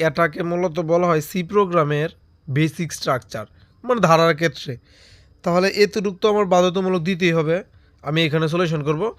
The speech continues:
এখানে শুধু স্ট্রাকচারটা লিখছি। এখন যেহেতু আমরা এটার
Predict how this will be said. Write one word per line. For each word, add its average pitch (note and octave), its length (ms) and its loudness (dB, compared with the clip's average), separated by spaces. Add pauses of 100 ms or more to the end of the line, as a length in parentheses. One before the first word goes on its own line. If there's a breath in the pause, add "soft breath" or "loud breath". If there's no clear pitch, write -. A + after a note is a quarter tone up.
(180 soft breath)
এখানে C#3+ 240 -4
শুধু D3+ 200 -6
স্ট্রাকচারটা D3+ 520 -2
লিখছি। D#3+ 280 -8 (680 soft breath)
এখন F3 240 2 (100)
যেহেতু G#3 240 4
আমরা G#3 340 4
এটার G3+ 300 4